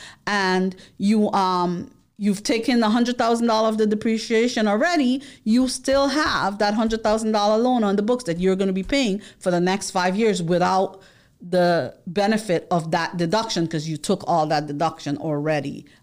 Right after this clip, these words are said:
as accelerated depreciation. So it is not a magic, it is a strategy. So it's something that you need to understand when,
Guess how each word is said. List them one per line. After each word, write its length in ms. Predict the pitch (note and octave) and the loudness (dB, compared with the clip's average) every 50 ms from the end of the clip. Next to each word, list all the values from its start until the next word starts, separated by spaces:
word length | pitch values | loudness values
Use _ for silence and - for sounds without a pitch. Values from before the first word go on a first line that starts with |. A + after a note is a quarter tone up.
| _ - | _ -6
as 180 | D3 D#3 - | -4 -4 -4
accelerated 640 | - - - - F3 D#3 D#3 D3+ D3+ D3 C#3+ D3+ C#3+ C3+ | -6 -8 -4 -2 0 0 0 0 0 0 -2 -4 -6 -6
depreciation. 640 | C3 - D#3 C#3 C#3 - - G1+ - - - - - - - - - - - | -8 -6 -6 -6 -6 -6 -10 -14 -14 -14 -14 -14 -16 -16 -18 -20 -20 -20 -14
So 280 | - - - G3 F#3 - - | -6 -2 0 0 0 0 0
it 140 | G#3+ A#3+ | 0 0
is 160 | D#4 E4+ D#4+ - | 0 0 2 2
not 300 | C#4+ C#4 B3+ B3+ - - | 2 2 2 0 -2 -2
a 140 | - G3+ F#3+ | 0 2 2
magic, 880 | F3+ F3 F3 F#3 F#3+ G3 F3+ F3+ E3+ C3 - - - - - - - - - - - _ _ - | 4 4 4 4 2 2 0 -2 -2 -4 -4 -6 -10 -10 -12 -16 -20 -20 -20 -20 -20 _ _ 0
it 140 | A3 A#3 A#3 | 2 2 4
is 240 | A3+ A3 A3 A3 - - | 2 2 0 -2 -4 -2
a 260 | G3 F3+ F3 E3+ D#3 | 0 0 0 0 -4
strategy. 1080 | - - - - - - - - F#3+ F3+ F3+ F3 E3 D#3 C3 - - - - - - - - _ | -6 -6 -6 -6 -6 -6 -4 -2 0 0 0 0 0 -2 -2 -4 -6 -10 -12 -14 -18 -20 -20 _
So 420 | - - - G3+ F3+ E3 E3 D#3 - | -14 -6 0 2 2 2 2 0 0
it's 180 | F#3 F3+ - - | -4 -4 -4 -6
something 520 | - - A3 A3+ B3 B3+ C#4+ C#4+ C#4+ C#4 | -4 0 0 2 2 2 2 2 2 2
that 200 | A#3 G#3+ G#3+ - | 2 0 -2 -2
you 100 | F#3+ F#3 | 0 2
need 300 | F#3+ F#3+ F#3+ G3 G3+ G3 | 2 4 2 2 0 0
to 100 | G3+ G#3 - G3 | -2 -4 -2 -2
understand 880 | G3 G3 F#3+ G3 - - - F#3+ E3+ E3 D#3+ D#3+ E3 E3 D#3 D3+ D3+ | -2 0 -2 -2 -4 -6 -4 -4 -2 -2 -2 -4 -6 -6 -8 -6 -2
when, 440 | E3+ F3+ F3+ F3+ F#3 F#3 F#3 F#3+ | 0 2 2 2 2 2 0 -2